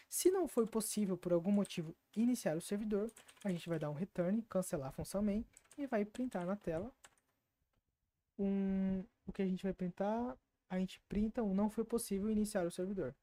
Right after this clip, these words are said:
certo? Não foi possível iniciar o servidor.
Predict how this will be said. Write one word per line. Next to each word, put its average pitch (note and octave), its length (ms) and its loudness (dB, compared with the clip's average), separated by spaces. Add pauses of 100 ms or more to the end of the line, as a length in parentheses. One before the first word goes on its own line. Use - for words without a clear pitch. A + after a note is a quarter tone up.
(680)
certo? - 480 -4 (1900)
Não E3+ 160 -6 (140)
foi D3+ 260 -4 (1080)
possível D#3+ 560 -8 (720)
iniciar E3+ 500 -6 (220)
o E3+ 180 -4
servidor. D#3+ 800 -6